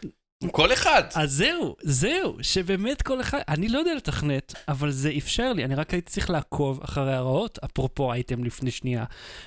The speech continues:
Speaker 2: נגיד
Speaker 1: אז
Speaker 2: פה
Speaker 1: אתה מתכנת לוחות ארדואינו לא נכון כל החיים שלך. אם מישהו היה אומר לך את זה, יכול להיות שהוא נותן לך מידע מעולה, ואתה היית אומר, "לא, אתה אמרת לי שאני עושה את זה לא נכון, אני לא מקשיב לך."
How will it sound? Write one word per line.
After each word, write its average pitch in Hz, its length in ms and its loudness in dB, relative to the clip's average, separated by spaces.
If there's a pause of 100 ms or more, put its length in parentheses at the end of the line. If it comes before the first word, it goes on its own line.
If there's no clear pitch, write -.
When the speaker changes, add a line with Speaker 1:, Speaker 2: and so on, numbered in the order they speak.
Speaker 2:
נגיד 147 280 4
Speaker 1:
אז - 140 6
Speaker 2:
פה 123 100 4
Speaker 1:
אתה 123 80 6
מתכנת 147 480 2
לוחות 143 280 2
ארדואינו 123 420 4
לא 123 120 2
נכון 120 320 2
כל 120 160 0
החיים 117 260 4
שלך. - 160 6
אם 104 120 4
מישהו 170 180 4
היה 170 60 6
אומר 139 180 6
לך - 120 0
את 185 160 4
זה, 214 140 2 (420)
יכול 185 100 4
להיות 190 80 2
שהוא 190 100 4
נותן 190 120 2
לך 185 120 2
מידע 147 280 6
מעולה, 143 540 6 (400)
ואתה 147 160 8
היית 147 100 4
אומר, 151 280 4
"לא, 147 380 6
אתה 151 180 6
אמרת 147 240 2
לי 143 100 0
שאני 117 200 2
עושה 110 160 4
את 117 60 2
זה 117 80 4
לא 120 100 2
נכון, 220 300 2
אני 160 120 -2
לא 151 80 6
מקשיב 120 280 2
לך." 95 180 0